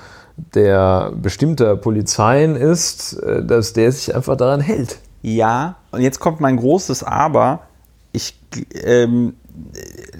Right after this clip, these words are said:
Speaker 2: ich kann das jetzt natürlich nicht hundertprozentig sagen, weil ich leider nicht Experte für den, äh, italienischen Rechtsstaat bin. Aber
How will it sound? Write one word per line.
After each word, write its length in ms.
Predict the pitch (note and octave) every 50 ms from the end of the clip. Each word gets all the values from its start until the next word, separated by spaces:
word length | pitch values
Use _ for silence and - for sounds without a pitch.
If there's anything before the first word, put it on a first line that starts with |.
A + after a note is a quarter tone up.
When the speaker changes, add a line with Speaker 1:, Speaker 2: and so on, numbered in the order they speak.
| - -
Speaker 2:
ich 160 | - - -
kann 180 | - C#3 C#3
das 200 | D#3 D#3 D3+ -
jetzt 240 | - C#3+ C#3 - - C#3
natürlich 460 | C3+ C3 - D3 D3 D3+ D3+ C#3+ C#3
nicht 160 | C#3 B2+ C3+
hundertprozentig 880 | C#3+ D3+ E3 D#3 D3+ - - - C#3+ C3+ - - C#3+ C#3 C#3 C3+ C3 -
sagen, 340 | - A#2 B2 C3 C#3+ C#3+ C3
weil 120 | C3 B2+
ich 120 | B2 - -
leider 320 | - - C3 C3 C3+ C3
nicht 280 | B2+ C3 C3+ - - -
Experte 880 | - - - - - - - - A#2+ B2 C3 C3+ C#3 C3+ C3 B2+ B2+ B2+
für 540 | - - - A#2+ A#2+ A#2+ A#2+ A#2+ A#2+ - E2+
den, 540 | - - A#2 A#2 A2+ A2+ A2+ A#2 A2+ - - -
äh, 480 | - A2+ A2+ A2 G#2+ A2 G#2+ G#2 G#2+
italienischen 640 | - - A2+ - A#2+ A2 A2+ B2+ C3 B2 - - A#2
Rechtsstaat 760 | A2 A#2+ C#3 D3 - - - - - A2 A2+ A2 G#2+ - -
bin. 320 | - A#2+ A2 A2 - - - _ _ _ _ _ _ _ _ _ _ _ _ _ _ _ _ _ _ _ _ _ _ _ _ _
Aber 540 | - A2 A#2 B2+ C3+ A#2 G2+ G2 G#2+ G#2 -